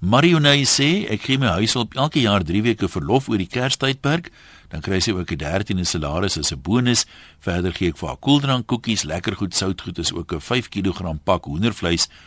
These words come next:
saam huis toe. Die tuindienste mense is 'n groep van agt vir wie ek ook elke jaar 'n bedragie gee as 'n bonus." Linda sê, ehm, haar, ehm, bediende kry sommer bonus deur die jaar.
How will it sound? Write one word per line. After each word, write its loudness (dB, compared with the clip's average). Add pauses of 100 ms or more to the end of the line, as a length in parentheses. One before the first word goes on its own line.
(240)
saam 0
huis 0
toe. -4 (460)
Die -16
tuindienste 2
mense 2
is 0
'n -6
groep -2
van -6
agt 2 (320)
vir -6
wie 0
ek 0
ook 0
elke -6
jaar -4
'n -6
bedragie -8
gee -6
as -6
'n -10
bonus." -2 (720)
Linda 4
sê, 6 (380)
ehm, -2 (920)
haar, 4
ehm, 0
bediende 2
kry 0
sommer 0
bonus 2
deur 2
die 2
jaar. 4